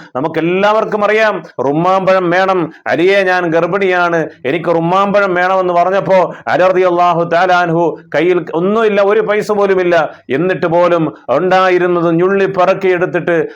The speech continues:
ആ, റുമ്മാമ്പഴം വാങ്ങാൻ വേണ്ടി പോയ ചരിത്രം നമുക്കറിയാമല്ലോ. അത്രയും സ്നേഹമാണ് ഭാര്യ ഭർത്ത ജീവിതം എന്ന് പറയുന്നത്. ഭാര്യ ഭർത്ത ജീവിതം അത്രത്തോളം ബന്ധമാണ്, അള്ളാഹുവിന്റെ അർശുമായി ബന്ധപ്പെടുത്തിയ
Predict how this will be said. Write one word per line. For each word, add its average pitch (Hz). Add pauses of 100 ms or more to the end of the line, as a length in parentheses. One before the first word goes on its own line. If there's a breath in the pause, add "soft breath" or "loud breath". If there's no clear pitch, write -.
(120)
ആ, 139
റുമ്മാമ്പഴം 175
വാങ്ങാൻ 170
വേണ്ടി 165
പോയ 165
ചരിത്രം 170
നമുക്കറിയാമല്ലോ. 165 (200)
അത്രയും 170
സ്നേഹമാണ് 170
ഭാര്യ 175
ഭർത്ത 165
ജീവിതം 160
എന്ന് 156
പറയുന്നത്. 156 (320 soft breath)
ഭാര്യ 165
ഭർത്ത 202
ജീവിതം 202
അത്രത്തോളം 202
ബന്ധമാണ്, 208
അള്ളാഹുവിന്റെ 190
അർശുമായി 196
ബന്ധപ്പെടുത്തിയ 190